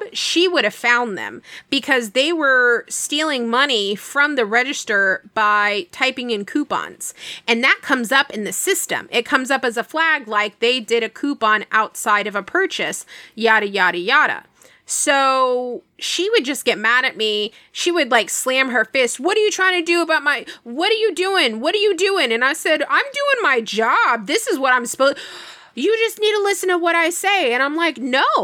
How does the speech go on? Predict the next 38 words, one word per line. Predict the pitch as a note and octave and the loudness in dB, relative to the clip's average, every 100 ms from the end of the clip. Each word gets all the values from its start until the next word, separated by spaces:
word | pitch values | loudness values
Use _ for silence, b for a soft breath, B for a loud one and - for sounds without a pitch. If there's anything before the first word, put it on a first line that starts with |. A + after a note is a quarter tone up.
| D#3+ | -2
I | G3 C4 | 0 2
will | G4+ G#4 | 2 2
listen | F#4+ - F#4+ | 0 0 0
to | E4+ F4+ | 2 0
what | D#4 E4+ | 2 2
the | C#4 | 0
manual | A#3 A3+ C#4+ D5+ D#5+ A4+ | 0 0 2 0 0 -2
says. | D#4 - A#3+ B3+ D#4 F4 | 0 0 2 4 2 0
I | B3+ F#4+ | 0 2
will | F4+ | 0
listen | C#4+ D#4 E4+ | 0 -2 -2
to | D#4+ E4+ | 0 2
what | C4 G#3+ | 2 0
corporate | - D#4+ C5 B4 D#4+ | 0 0 2 0 0
says. | - C4+ B3+ C#4 C4+ | 0 2 4 2 0
But | A#3+ C4 | 0 2
if | B3+ A#3 | 2 2
you're | F#4+ | 0
saying | C5+ C#5 A4+ | 2 2 2
something | - C#4+ B3+ B3 | 2 -2 -2 -4
different, | - A#4+ A4 - | 0 0 2 2
I | C4 C5+ | 2 2
will | D#4+ | 0
not | A3+ A3 D#4 A3 | 0 2 0 -2
do | A3+ D#4 | -2 0
that." | - F#3+ D#3+ B B B B | 2 2 2 B B B B
And | B3+ B3+ B3+ | 2 2 2
I, | C4+ C#4+ - _ | 0 -2 -6 _
eventually, | D4+ C4+ C4+ - A3+ G#3 | 0 0 -2 -2 -2 0
I | G3 | 0
think | G3+ C3+ A3 | -2 -8 -2
that's | G3+ - - | -2 -4 -8
why | G3 F#3 | -4 -2
she | - F#3 | -4 -8
transferred | - F#3 F#3+ - F#3 | -4 -2 -2 -4 -4
me, | F#3 G3 | 0 0
because | G#3+ G3+ B3+ A3 - | 0 -2 0 -2 0
I, | A3+ A3 A3 | 2 2 2